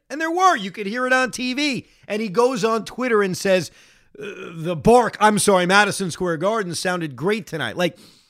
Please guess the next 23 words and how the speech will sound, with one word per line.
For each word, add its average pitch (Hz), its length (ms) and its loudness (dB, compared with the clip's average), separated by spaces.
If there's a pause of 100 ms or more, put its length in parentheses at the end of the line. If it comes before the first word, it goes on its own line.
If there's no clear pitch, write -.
he 285 220 -4
does 269 400 2
things 127 540 -6 (760)
that 175 460 4 (440)
no 285 500 4
other 240 220 4
star 180 880 -2
in 160 140 -4
this 202 260 -4
team's 190 420 -6
history 160 540 -4
has 135 140 -4
ever 151 240 -2
done. 120 460 -6 (420)
He 185 180 -2
actually 226 440 4
<laughs> - 20 -2
makes - 380 -2
us 190 140 -2
feel 160 300 -6
good 120 440 0
about 147 300 0
ourselves. 104 800 -10